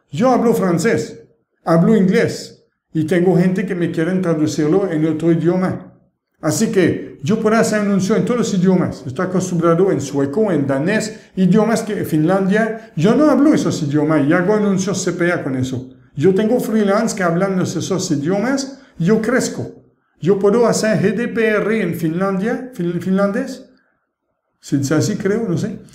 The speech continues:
Y, boom, hago plata con ellos que necesitan estar con la ley de,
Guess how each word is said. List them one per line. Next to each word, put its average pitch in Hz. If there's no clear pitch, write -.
Y, 190
boom, -
hago 180
plata 247
con 254
ellos 262
que 247
necesitan 226
estar 226
con 208
la 202
ley 214
de, 214